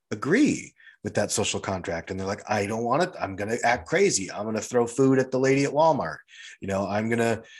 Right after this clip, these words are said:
you know, kick this hobo. I'm gonna, you know, do all these crazy things." It's like, how do we, how do we stop that? You know, if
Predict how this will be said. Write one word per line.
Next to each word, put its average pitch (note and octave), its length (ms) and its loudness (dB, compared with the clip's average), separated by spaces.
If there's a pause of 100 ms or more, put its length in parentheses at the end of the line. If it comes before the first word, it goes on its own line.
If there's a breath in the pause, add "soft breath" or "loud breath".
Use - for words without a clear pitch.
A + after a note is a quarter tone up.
(140 loud breath)
you A2+ 80 -4
know, G#2+ 340 0 (1300)
kick - 200 -10
this D3+ 160 0
hobo. A#2 560 2
I'm G#2+ 140 -4
gonna, A#2+ 300 0
you A#2 100 -2
know, A#2+ 100 4
do A#2+ 140 0
all C#3+ 80 4
these C3 160 2
crazy D3 280 -2
things." C#3 380 -6 (320 soft breath)
It's - 120 -10
like, G#2 180 -6 (120)
how - 120 0
do G3 60 2
we, F#3 200 0 (140)
how C3+ 80 -4
do F3 80 0
we D#3+ 80 0
stop C#3 320 -2
that? B2+ 320 -4
You F#2+ 80 -14
know, A2+ 200 -6
if G2+ 180 -8